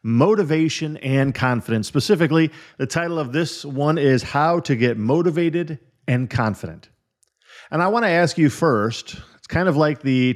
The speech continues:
chicken and the egg, which one comes first? But I want you to think about it from the perspective of being an insurance producer.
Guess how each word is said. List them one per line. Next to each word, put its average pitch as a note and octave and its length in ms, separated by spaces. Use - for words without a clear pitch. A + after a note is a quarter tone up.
chicken E3+ 360
and C#3 100
the C3 140
egg, C3 180
which D3+ 240
one D3+ 160
comes C3 240
first? - 460
But F#3 80
I G3+ 40
want A#3+ 220
you G#3+ 80
to - 60
think F#3+ 160
about E3 220
it F3 80
from D#3 300
the C#3+ 100
perspective C#3 840
of C3+ 560
being C#3+ 640
an C#3 100
insurance C3 400
producer. C3+ 480